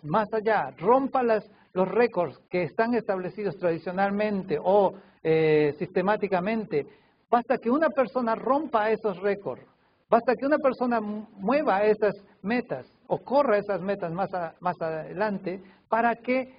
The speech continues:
todos los demás sean motivados a seguir moviendo esas metas, rompiendo esos récords y avanzando hacia lo que supuestamente era limitado. Así que,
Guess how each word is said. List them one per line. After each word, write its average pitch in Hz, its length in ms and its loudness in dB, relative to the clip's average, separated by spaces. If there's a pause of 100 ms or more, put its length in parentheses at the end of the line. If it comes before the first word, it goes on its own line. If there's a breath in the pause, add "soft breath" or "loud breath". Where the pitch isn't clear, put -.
(520 soft breath)
todos 285 320 0
los 233 180 0
demás 196 420 -2
sean 190 220 0
motivados 170 720 -2 (240 soft breath)
a 131 120 -8
seguir 180 540 -4 (600)
moviendo 185 420 -2
esas 175 240 -4
metas, 165 380 -8 (760 soft breath)
rompiendo 160 480 0
esos 190 220 -4
récords 190 480 -6 (240)
y 220 260 0 (140)
avanzando 160 720 -2 (160)
hacia 131 260 -10
lo 127 160 -6
que 117 160 -14 (720)
supuestamente 156 960 -4
era 139 180 -4
limitado. 113 540 -14 (880 soft breath)
Así 226 260 -2
que, 254 280 0